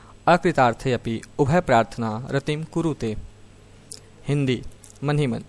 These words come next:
यद्यपि मेरी प्रिया शकुंतला का मिलना अभी दुर्लभ है, तो भी मेरे प्रति उसके भावों, कटाक्षपूर्ण निरीक्षण, मंदागमन आदि चेष्टा को देखकर मेरे मन में कुछ धीरज तो बधी हुई है,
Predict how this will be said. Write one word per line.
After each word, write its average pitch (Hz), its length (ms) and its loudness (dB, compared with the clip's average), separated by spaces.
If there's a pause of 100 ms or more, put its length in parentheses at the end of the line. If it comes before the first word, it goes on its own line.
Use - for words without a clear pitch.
यद्यपि 147 420 2
मेरी 151 320 0 (760)
प्रिया 160 220 2
शकुंतला 135 480 -2
का 117 160 -2
मिलना 113 380 -2 (260)
अभी 135 160 0
दुर्लभ 120 360 0
है, 110 180 -6 (880)
तो 147 140 6
भी 170 300 0 (640)
मेरे 156 220 2
प्रति 123 260 0
उसके - 320 -6
भावों, 143 500 2 (560)
कटाक्षपूर्ण 143 640 2 (440)
निरीक्षण, 127 560 -4 (520)
मंदागमन 131 840 2 (200)
आदि 139 200 2
चेष्टा 160 360 0
को 143 120 0
देखकर 117 380 -4 (320)
मेरे 165 200 2
मन 143 160 0
में 139 140 -2
कुछ - 360 -2
धीरज 131 320 2
तो 139 80 0
बधी 120 240 0
हुई 110 240 -4
है, 107 220 -6